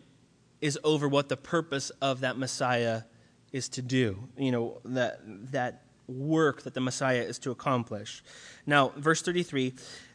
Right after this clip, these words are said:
Jesus, turning and seeing his disciples, he rebuked Peter and said, "Get behind me, Satan, for you are not setting your mind on the things of God, but on the things of man." Now, Jesus turns, he faces the, the disciples.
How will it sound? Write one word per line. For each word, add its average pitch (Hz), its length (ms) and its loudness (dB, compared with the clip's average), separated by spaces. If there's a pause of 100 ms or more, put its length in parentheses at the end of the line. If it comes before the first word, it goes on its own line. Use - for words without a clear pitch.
Jesus, 151 580 2
turning 202 520 4
and 156 180 0
seeing 175 360 0
his 180 120 0
disciples, 131 640 0
he 165 140 -2
rebuked 156 500 0
Peter 135 260 0
and 131 140 2
said, 135 160 -4
"Get 180 220 4
behind 202 400 4
me, 139 100 4
Satan, 151 480 -2 (340)
for 185 120 2
you 190 240 4
are 202 100 10
not 180 220 6
setting 190 280 2
your 190 100 4
mind 147 280 4
on 151 100 4
the 139 80 2
things 160 300 0
of 165 100 0
God, 131 360 4
but 139 120 2
on 139 120 4
the 127 80 2
things 135 320 2
of 127 80 0
man." 120 440 4 (520)
Now, 156 220 4
Jesus 185 580 0
turns, 196 480 2
he 156 120 -2
faces 175 400 0
the, 170 320 4
the 170 100 -2
disciples. 165 600 2